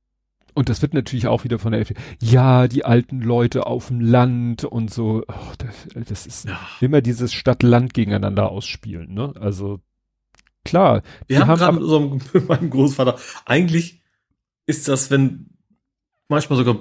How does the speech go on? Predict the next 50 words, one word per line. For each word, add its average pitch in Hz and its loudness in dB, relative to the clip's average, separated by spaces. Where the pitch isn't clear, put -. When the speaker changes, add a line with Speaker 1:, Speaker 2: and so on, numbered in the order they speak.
Speaker 2:
einfach 123 0
dann 123 4
auch, - -4
dann 127 2
nimmst 131 0
du 139 -2
das 135 -6
Taxi - -4
billiger, 135 2
als - -4
sich 120 -6
ein 123 -4
Auto 143 2
zu - -8
kaufen, 95 0
wenn, 107 -2
wenn 110 0
du 95 -2
eh, - -4
eh 127 4
nur 110 2
hin 113 4
und 107 2
wieder 107 2
mal 101 0
durch - -10
die 107 -14
Gegend 98 -2
fahren 98 -2
musst, 98 -4
sag 107 -4
ich 90 -10
mal, 92 -8
auf 95 -8
dem 101 -6
Dorf. 101 -6
Speaker 1:
Ja, 175 0
oder 143 0
dann 143 -2
sorgt 131 -2
dafür, 160 0
dass 139 -2
die 139 -6
Leute 123 2
nicht 117 -2
mit 143 -2
dem 147 -6
Auto 113 0
fahren 214 2
müssen. 95 -8